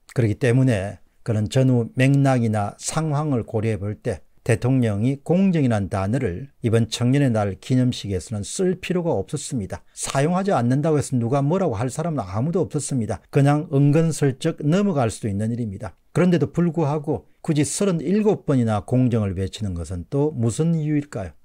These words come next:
일부러 국민들의 열을 받으라고 하는 일인지 묻고 싶습니다. 그럼에도 불구하고 굳이 공정을 외치고 싶었다면 지금 크게 논쟁의 대상이 되고 있는 추미애 장관의 아들 건에 대해서는 송구스럽게 생각한다거나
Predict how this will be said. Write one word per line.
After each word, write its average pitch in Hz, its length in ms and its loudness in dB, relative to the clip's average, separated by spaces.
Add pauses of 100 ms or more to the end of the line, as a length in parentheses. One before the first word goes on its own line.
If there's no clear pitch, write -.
(140)
일부러 131 340 4
국민들의 139 600 2
열을 147 480 2
받으라고 120 440 0
하는 110 240 -2
일인지 92 520 -6 (180)
묻고 117 380 -2
싶습니다. 113 640 -8 (160)
그럼에도 120 340 2
불구하고 110 680 -2 (320)
굳이 110 240 0
공정을 120 580 2
외치고 107 460 -2
싶었다면 110 800 -6 (240)
지금 131 300 0
크게 - 580 -4
논쟁의 139 480 2
대상이 131 480 0
되고 107 240 0
있는 117 300 0 (100)
추미애 180 460 2
장관의 101 760 -2
아들 170 280 0
건에 117 260 -2
대해서는 95 520 -6 (200)
송구스럽게 147 640 0
생각한다거나 101 920 -2